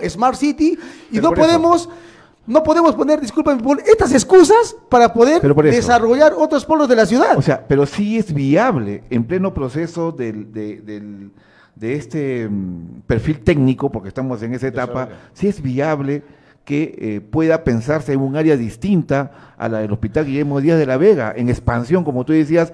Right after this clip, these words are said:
Speaker 1: Lo
Speaker 2: en zona de expansión urbana.
Speaker 1: Lo que no se ha hecho es una discusión seria de las alternativas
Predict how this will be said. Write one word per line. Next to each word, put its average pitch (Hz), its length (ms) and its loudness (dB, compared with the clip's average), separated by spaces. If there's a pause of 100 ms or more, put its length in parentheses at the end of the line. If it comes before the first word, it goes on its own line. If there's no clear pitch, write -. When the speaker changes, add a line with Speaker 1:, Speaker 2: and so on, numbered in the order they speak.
Speaker 1:
Lo 175 140 -2
Speaker 2:
en 131 80 0
zona 180 200 2
de 160 80 6
expansión 139 440 2
urbana. 151 480 2
Speaker 1:
Lo 190 160 2
que 220 80 2
no 285 100 2
se 320 120 2
ha 339 40 6
hecho 359 320 6
es 220 140 2
una 262 100 0
discusión 226 420 0
seria 277 360 4
de 190 140 2
las 180 120 2
alternativas 180 960 2